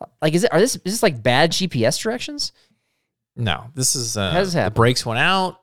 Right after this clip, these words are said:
Speaker 2: or people were trying to shoot her. Some, this has gotta be a crazy story,
Speaker 1: Okay.
Speaker 2: right?
Speaker 1: Yeah, I,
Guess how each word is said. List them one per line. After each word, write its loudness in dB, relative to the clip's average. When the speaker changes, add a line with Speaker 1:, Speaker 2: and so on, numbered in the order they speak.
Speaker 2:
or -6
people -4
were -6
trying -2
to -14
shoot -2
her. 0
Some, 0
this -10
has -2
gotta 2
be 4
a 2
crazy 2
story, -8
Speaker 1:
Okay. -6
Speaker 2:
right? -2
Speaker 1:
Yeah, 4
I, 4